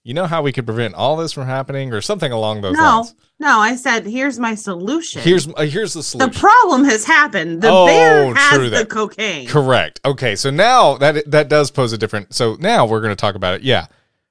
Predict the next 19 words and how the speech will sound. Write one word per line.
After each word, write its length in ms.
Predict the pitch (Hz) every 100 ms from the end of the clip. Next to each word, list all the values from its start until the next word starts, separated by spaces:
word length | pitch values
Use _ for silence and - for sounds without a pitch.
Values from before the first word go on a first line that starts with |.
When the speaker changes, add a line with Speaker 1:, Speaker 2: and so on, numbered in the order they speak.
| -
Speaker 1:
So 200 | - 135
ship 340 | - 220 220
the 60 | 170
bear 260 | 156 160 160
off 240 | 160 180
to 140 | - 143
a 40 |
bunch 180 | 135 135
of 80 | 117
drug 220 | 110 120
dealers. 280 | 143 151 151
That's 260 | 107 104 -
your, 300 | 107 107 113
that's 220 | 110 101
your 100 | 110
M 160 | 104 110
O. 180 | 107 131
That's, 280 | 113 107 -
that's, 440 | 104 110 - -